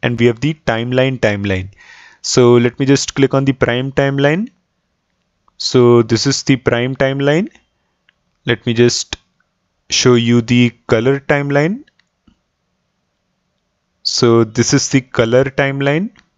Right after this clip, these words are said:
Let me just show you the libraries timeline. So this is the libraries timeline.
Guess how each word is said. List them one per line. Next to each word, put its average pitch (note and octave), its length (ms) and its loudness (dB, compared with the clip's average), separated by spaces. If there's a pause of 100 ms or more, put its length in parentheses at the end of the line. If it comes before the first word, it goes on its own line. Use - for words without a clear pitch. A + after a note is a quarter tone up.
(1000)
Let A#2 240 -2
me A#2+ 80 -2
just A#2 460 0 (960)
show - 240 2
you A#2+ 260 4
the A#2 320 2
libraries A2+ 800 0
timeline. C#3 640 -2 (2500)
So A2+ 360 2
this A2 280 -2
is - 140 -4
the B2 240 2
libraries A#2 580 0
timeline. C#3 540 -2